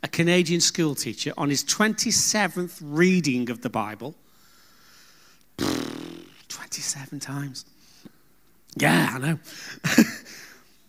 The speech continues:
Started to make a list of these promises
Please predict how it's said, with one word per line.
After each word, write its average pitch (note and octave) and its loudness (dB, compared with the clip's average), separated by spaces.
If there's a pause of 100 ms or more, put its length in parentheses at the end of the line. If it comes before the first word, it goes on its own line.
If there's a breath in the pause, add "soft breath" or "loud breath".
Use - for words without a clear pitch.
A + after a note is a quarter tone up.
(800)
Started A#3 4
to G#3 4
make A#3 6
a A3+ 8
list - 2
of C3+ -4
these D#3 0
promises C#3+ -4